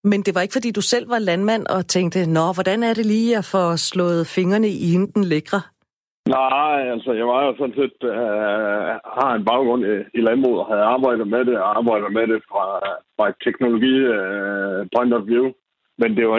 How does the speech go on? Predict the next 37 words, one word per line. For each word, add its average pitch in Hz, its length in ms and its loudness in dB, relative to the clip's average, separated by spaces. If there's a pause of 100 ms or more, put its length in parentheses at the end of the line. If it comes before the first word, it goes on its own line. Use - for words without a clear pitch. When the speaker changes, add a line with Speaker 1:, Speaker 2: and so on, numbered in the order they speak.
Speaker 2:
egentlig 127 260 0 (200)
lige 135 140 2
så 127 140 0
meget, 110 160 0 (120)
fordi 117 180 -2 (160)
jeg 98 100 -2
kunne, 107 180 -2 (380)
havde 147 160 2
en 151 140 4
idé 180 120 2 (140)
om, 123 60 -4 (100)
der 120 60 -2 (100)
nok 127 180 0
var 117 60 0
et - 180 -10
behov 113 180 0 (100)
for 104 80 -8
det 98 160 -10
her, 104 80 -4 (100)
så - 80 -6
jeg 98 80 -2
kunne 117 160 0
da 123 120 2
lige 127 180 4
lave 131 220 2
et 120 140 0
eller 117 200 0
andet. 113 200 -2 (420)
Øh, 185 440 0 (300)
Speaker 1:
<laughs> - 340 -10
Speaker 2:
så 123 80 -6
kunne 107 220 -2
vi 92 100 -2
se, 120 60 2 (160)
hvordan 107 260 -2
det 107 160 0
gik. 98 140 -4